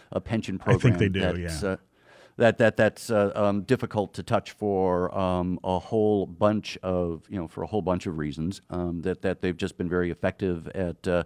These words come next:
Speaker 1: lobbying for their interests. But, uh,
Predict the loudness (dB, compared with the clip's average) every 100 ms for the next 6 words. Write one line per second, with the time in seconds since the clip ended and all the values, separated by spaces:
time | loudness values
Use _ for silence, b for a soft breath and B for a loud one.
0 | b b b b b 2 2 2 0 -2
1 | -4 -2 0 -2 0 -2 0 -4 -6 -12
2 | -2 0 0 0 2 2